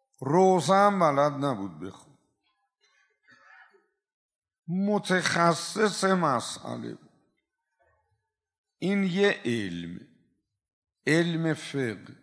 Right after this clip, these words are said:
انتقال می‌داد به خونه، به افراد خونه، به خانومایی که شرکت در روزه داشتن.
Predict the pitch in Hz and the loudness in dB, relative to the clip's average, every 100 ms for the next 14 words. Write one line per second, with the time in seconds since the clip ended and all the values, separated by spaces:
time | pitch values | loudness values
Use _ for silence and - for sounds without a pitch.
0 | _ - 156 151 139 - 139 135 175 202 | _ -2 0 0 -2 -2 -2 4 4 4
1 | 185 196 175 190 185 175 - - _ _ | 4 0 2 4 4 2 -8 -20 _ _
2 | _ _ _ _ - 147 - - 131 127 | _ _ _ _ -2 0 0 -4 -2 0
3 | 135 120 123 - _ _ _ _ - 127 | 0 -2 -6 -14 _ _ _ _ -12 -2
4 | 151 147 147 139 - 139 180 185 185 - | 2 4 4 2 -2 2 2 4 0 -2
5 | 175 185 180 185 175 - - _ _ _ | -2 0 2 0 0 -6 -18 _ _ _
6 | _ _ 143 185 208 - - 175 175 165 | _ _ -2 0 2 0 2 2 4 4
7 | 165 175 208 214 185 - 196 - - 160 | 4 4 2 0 -4 -6 -4 -4 -4 -2
8 | 160 139 - 151 139 156 143 147 143 123 | -2 -4 -2 -2 0 -4 -2 0 0 0
9 | 117 135 139 113 95 110 107 104 92 - | 0 2 2 0 -4 -8 -8 -10 -12 -16
10 | - - 90 | -20 -20 -20